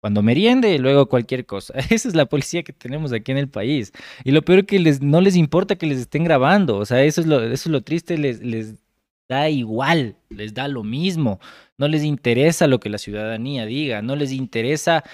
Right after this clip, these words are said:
eh, lo que la gente de a pie opine de ellos, a los que supuestamente ellos deben responder. Porque no deben, o sea, no es una policía de gobierno.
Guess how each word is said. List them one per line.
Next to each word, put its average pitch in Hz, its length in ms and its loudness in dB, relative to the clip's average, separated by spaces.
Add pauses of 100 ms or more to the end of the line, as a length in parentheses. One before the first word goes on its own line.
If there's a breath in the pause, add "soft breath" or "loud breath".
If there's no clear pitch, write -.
(340 loud breath)
eh, 110 360 -2
lo 117 220 -2
que 117 260 -2
la 113 160 0
gente 147 540 2
de 127 160 6
a 104 180 -2
pie 160 340 4
opine 143 380 0
de 135 240 4
ellos, 185 380 0
a 120 80 -2
los 117 160 0
que 127 80 -4
supuestamente 165 920 0
ellos 160 220 -2
deben 170 320 2
responder. 113 680 -2
Porque 127 220 -10
no 240 160 0
deben, 226 340 4
o 139 80 2
sea, 165 120 2
no 185 100 4
es 214 80 0
una 214 240 0
policía 151 560 4
de 139 100 4
gobierno. 98 640 -4